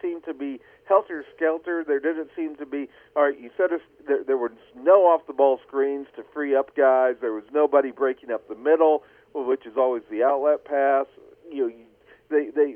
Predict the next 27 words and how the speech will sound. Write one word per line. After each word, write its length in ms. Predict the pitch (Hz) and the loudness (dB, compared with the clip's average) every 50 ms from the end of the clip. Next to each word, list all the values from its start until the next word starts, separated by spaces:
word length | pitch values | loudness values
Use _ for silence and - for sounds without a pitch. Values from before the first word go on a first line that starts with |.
| 107 135 | -8 -2
they 200 | 143 139 131 127 - - _ _ _ _ _ - | 0 0 0 -2 -4 -16 _ _ _ _ _ -10
one 300 | 127 131 156 180 185 165 | -4 0 0 0 0 -2
time 360 | - 170 165 160 160 156 147 - - | -4 -2 -2 -2 -2 -4 -6 -6 -4
sent 140 | 160 147 | -4 -4
a 40 | 143 | -2
guy 240 | 131 143 135 131 131 | 0 2 4 4 2
deep, 260 | 127 127 147 160 160 - | 2 0 -4 -4 -4 -6
and 80 | 120 | -12
they 80 | 123 131 | -10 -4
got 220 | 123 143 156 156 | -2 0 0 -2
a 60 | 165 | -4
dunk 340 | 160 - 175 233 254 240 - | -4 -2 -2 -2 -2 -2 -2
out 240 | 180 120 101 85 62 | -2 -2 -2 -4 -8
of 80 | - - | -12 -16
it. 160 | - - _ - _ _ _ - | -20 -20 _ -20 _ _ _ -2
Okay, 520 | 151 170 - - 170 160 170 196 214 208 - - - - _ _ _ _ | -2 -2 0 2 4 4 4 4 0 -2 -4 -8 -20 -20 _ _ _ _
try 300 | - - 160 170 214 208 | -4 -2 0 2 2 2
that 260 | 180 214 247 269 269 247 | 2 0 0 -2 -4 -8
again. 260 | 196 147 135 107 85 - | -8 -6 -6 -6 -6 -4
There 140 | - 196 233 | -2 -2 0
was 140 | 247 254 233 | 0 -2 -4
a 120 | 214 202 160 | -6 -6 -8
whole 360 | - - 220 240 262 247 220 | -8 -4 -2 -2 -2 -2 -2
lot, 260 | 208 214 160 - - | -4 -4 -4 -6 -8
you 60 | 190 208 | -6 -6
know, 100 | 208 202 | -4 -2
there, 280 | 202 240 247 202 - | -2 -2 -4 -4 -8